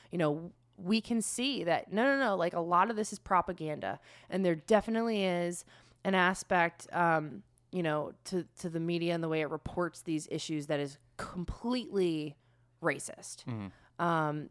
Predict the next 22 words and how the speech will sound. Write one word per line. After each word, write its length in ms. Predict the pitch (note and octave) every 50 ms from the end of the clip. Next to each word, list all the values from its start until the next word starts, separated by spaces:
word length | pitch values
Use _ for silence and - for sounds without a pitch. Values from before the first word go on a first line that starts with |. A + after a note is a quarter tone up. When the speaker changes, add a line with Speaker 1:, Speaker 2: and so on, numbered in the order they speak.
| _
Speaker 1:
and 120 | - F#3+ G3
meant 180 | F3+ E3+ F3 -
to 60 | F#3+
perpetuate 720 | - - F#3 - - F#3 E3+ - - F3 D#3+ E3 D#3+ C3
stereotypes 600 | - - E3+ D#3 D3+ D3+ D3+ D3 D#3 D3 C3+ -
against 280 | C#3+ C3 C3 B2 A#2+ -
Black 220 | - F#2 G2+ - -
people 280 | - B2+ - B2 B2+
and 100 | C3 C3+
against 220 | C3+ C3+ B2+ B2 -
minorities. 640 | B2 A#2 F#2+ D#2 - - - - - - - - -
Speaker 2:
Mm-hmm. 680 | G#2 G#2 G2 - _ _ - - - - _ - E3+
Speaker 1:
Um, 180 | D#3+ D3+ D3 D3+
but 160 | D3+ G#3+ G#3+
at 100 | G#3 A3
least 260 | B3+ C4+ C4+ - - -
we 80 | C4+
can 180 | - - A3 G3+
see 280 | - - - C4 A#3
that, 360 | E3+ D3 - - - - - -
you 100 | - E3+
know, 340 | E3 E3 E3+ F#3 G3+ G#3 F3+